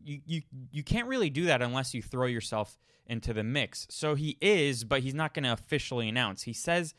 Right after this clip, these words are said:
in this, uh, Forbes article that he's gonna announce in thirty days what, what he's decided. And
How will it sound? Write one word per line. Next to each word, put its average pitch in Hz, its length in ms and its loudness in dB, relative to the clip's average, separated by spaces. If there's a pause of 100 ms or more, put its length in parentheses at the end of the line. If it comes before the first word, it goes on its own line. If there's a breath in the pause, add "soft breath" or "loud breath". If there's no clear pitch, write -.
(260 soft breath)
in 135 140 -4
this, 135 320 -2
uh, 120 300 2
Forbes 202 480 10
article 120 420 6
that 123 160 6
he's 135 180 -2
gonna 135 180 2
announce 131 420 2
in 117 180 -2 (360 soft breath)
thirty 175 400 2
days 139 360 4
what, 120 180 2 (100)
what 120 200 0
he's 117 200 -2
decided. 117 720 2 (400 soft breath)
And 131 320 2